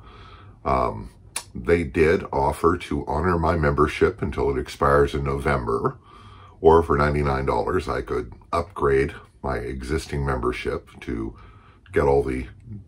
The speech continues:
Rain City Tactical benefits, which amounts to about fifteen percent off holsters and ten percent off other purchases.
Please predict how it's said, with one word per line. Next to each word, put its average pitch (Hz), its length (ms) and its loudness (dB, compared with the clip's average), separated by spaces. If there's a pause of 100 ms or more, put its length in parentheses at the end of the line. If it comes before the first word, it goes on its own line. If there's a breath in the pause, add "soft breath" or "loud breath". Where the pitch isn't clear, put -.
(140)
Rain 69 300 -2
City - 260 -4
Tactical - 460 0
benefits, - 640 -6
which 78 160 -6
amounts 65 300 -4
to - 100 -2
about - 240 -2
fifteen 78 560 -4 (480 soft breath)
percent - 500 -2
off - 220 -4
holsters - 920 0 (460 loud breath)
and 107 340 2 (140)
ten 80 240 -2
percent 71 360 -4
off - 440 -4 (760)
other 69 400 0 (640 soft breath)
purchases. - 640 0